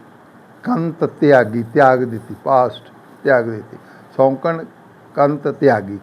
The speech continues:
ਕੰਤ ਨੇ ਸੌਂਕਣ ਤਿਆਗ ਦਿੱਤੀ। ਸੋ ਸਾਧ ਸੰਗਤ, ਪਹਿਲਾਂ ਅਸੀਂ ਔਂਕੜ ਕੀਤਾ ਸੀ, ਹੁਣ ਸਿਹਾਰੀ ਕਰ ਲਈ। ਤੇ ਅਗਲੀ ਜਿਹੜੀ ਵੀਡੀਓ ਆ,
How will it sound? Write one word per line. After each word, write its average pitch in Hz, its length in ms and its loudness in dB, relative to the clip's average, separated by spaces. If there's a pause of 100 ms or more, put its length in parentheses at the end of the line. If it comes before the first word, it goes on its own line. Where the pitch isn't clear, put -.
ਕੰਤ 139 280 -2
ਨੇ 151 220 -4
ਸੌਂਕਣ 143 480 -6 (560)
ਤਿਆਗ 123 240 2
ਦਿੱਤੀ। 101 420 -14 (440)
ਸੋ 165 100 -4
ਸਾਧ 156 240 -2
ਸੰਗਤ, 160 300 -8 (520)
ਪਹਿਲਾਂ 190 340 -4
ਅਸੀਂ 180 200 -8
ਔਂਕੜ 143 340 -6
ਕੀਤਾ 147 360 -6
ਸੀ, 160 300 -6
ਹੁਣ 143 140 -4
ਸਿਹਾਰੀ 120 380 0
ਕਰ 104 140 -10
ਲਈ। - 180 -20 (1160)
ਤੇ 170 120 -6 (180)
ਅਗਲੀ 208 240 -4
ਜਿਹੜੀ 190 300 -2
ਵੀਡੀਓ 139 440 -2
ਆ, 107 160 -6